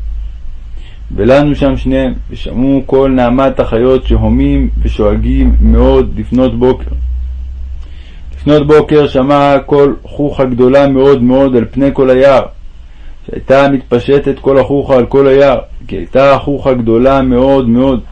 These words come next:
עד שהיה אילן מזדעזע ומתנענע מן הקול. והוא נתבהל ונתפחד מאוד מאוד מזה. ואמר לו השני, היינו זה האדם שמצא שם על האילן ששכב שם מקודם,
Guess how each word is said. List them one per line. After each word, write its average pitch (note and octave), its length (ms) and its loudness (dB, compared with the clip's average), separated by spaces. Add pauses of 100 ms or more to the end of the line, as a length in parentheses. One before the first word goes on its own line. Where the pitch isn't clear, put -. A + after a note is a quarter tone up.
(480)
עד G#2+ 160 -6
שהיה A#2 320 4
אילן C3+ 320 4
מזדעזע A2 840 2
ומתנענע A#2+ 760 2
מן B2+ 180 2
הקול. A#2 280 -2 (1600)
והוא C3 180 6
נתבהל C3 600 4
ונתפחד B2 600 0
מאוד B2 420 4
מאוד B2+ 320 2
מזה. B2 300 0 (600)
ואמר A#2 320 2
לו C#3+ 80 4
השני, G#2+ 500 2
היינו B2 320 2
זה B2+ 280 2
האדם B2 320 2
שמצא A#2 460 2
שם F#2+ 300 -2
על A#2+ 180 0
האילן A#2+ 500 2
ששכב G#2+ 440 -4
שם A2 200 -2
מקודם, G2 440 -2